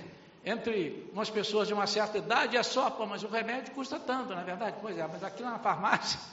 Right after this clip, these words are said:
<laughs> de algumas pessoas de idade, não é a nossa conversa. A nossa conversa é mais, é passeio, et cetera, e, e vamos. Mas se você vive no meio de pessoas medrosas,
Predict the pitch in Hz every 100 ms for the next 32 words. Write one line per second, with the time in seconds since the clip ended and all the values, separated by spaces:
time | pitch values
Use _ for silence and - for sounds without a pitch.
0 | - - - - - - - - - -
1 | 165 - - - - 208 202 214 - 214
2 | 233 202 214 214 175 170 226 262 262 269
3 | 254 240 240 220 160 123 202 208 233 226
4 | 226 254 254 254 226 240 233 214 214 180
5 | - 262 302 294 254 233 220 202 202 -
6 | 240 294 262 226 226 214 196 190 196 180
7 | 247 247 233 180 - - - - - -
8 | - - - - - - 233 359 392 392
9 | - - - - 339 330 311 - 285 311
10 | 254 240 302 349 339 311 262 254 226 254
11 | 339 330 262 254 233 - - 330 339 202
12 | 220 190 202 269 294 175 165